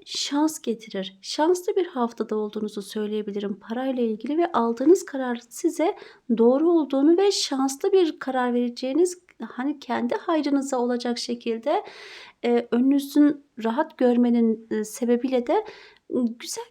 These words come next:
bir karar, doğru bir karar vereceğiniz gözüküyor. Yani neye karar verecekseniz şurada, hani, ikilemde kalmışsınız ya, "Acaba parayla ilgili ne yapsam?"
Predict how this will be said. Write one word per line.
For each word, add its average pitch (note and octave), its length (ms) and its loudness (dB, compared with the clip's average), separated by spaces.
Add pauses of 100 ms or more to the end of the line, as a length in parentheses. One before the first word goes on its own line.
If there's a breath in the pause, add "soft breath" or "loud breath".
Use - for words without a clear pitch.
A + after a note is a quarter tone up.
bir E4 80 -4
karar, G#3 400 -8
doğru E4+ 280 0
bir F4 120 0
karar A#3+ 440 -2
vereceğiniz A#3+ 560 -2
gözüküyor. G#3 520 -8 (400 loud breath)
Yani E4 420 4
neye F4+ 220 2
karar E4 300 2
verecekseniz E4+ 520 2
şurada, C#4+ 220 -10
hani, C#4+ 140 0
ikilemde D4 440 -2
kalmışsınız D#4 640 0
ya, C#4 60 0
"Acaba C4 280 -2
parayla C4+ 320 -2
ilgili B3 360 0
ne B3 120 0
yapsam?" A#3+ 600 -8